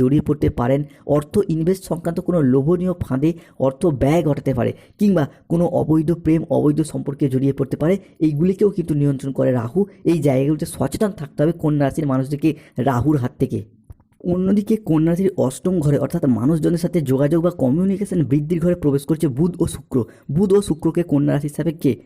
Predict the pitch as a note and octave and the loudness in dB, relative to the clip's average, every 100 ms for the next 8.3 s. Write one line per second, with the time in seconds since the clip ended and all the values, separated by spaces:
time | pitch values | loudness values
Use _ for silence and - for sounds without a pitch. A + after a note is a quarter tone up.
0 | _ _ _ - _ _ - _ D3 D3+ | _ _ _ -20 _ _ -20 _ -2 -2
1 | D3 G3+ G#3 G3+ G3+ G#3+ G#3+ E3 E3+ - | 0 -2 0 0 0 0 0 0 -2 -4
2 | D#3+ E3 G3 F3 E3 E3 E3 D3 - C#3+ | -6 -2 0 0 2 2 0 -2 -2 -2
3 | C#3 C#3 C#3+ C3+ A#2+ A2+ - - C#3+ G3+ | -2 -2 0 0 0 -2 -6 -6 -2 -2
4 | - D#3+ D#3 D3+ E3+ D#3 D3 - F#3 F#3 | 0 0 2 0 -2 -2 -4 0 0 -2
5 | - - F#3+ D#3 D3+ D3+ D#3 C3+ B2 - | -6 -6 -4 -2 -2 0 0 0 -4 -4
6 | F#2 - - C3 A#2 - - D#3 D#3 D#3 | -6 -4 -6 -2 -4 -4 -2 -2 0 0
7 | D#3 E3+ E3+ F#3+ - G3+ F3 - - D3+ | 0 0 -2 -4 0 0 0 -4 -6 -4
8 | D3+ D#3 F3+ | -4 -4 -2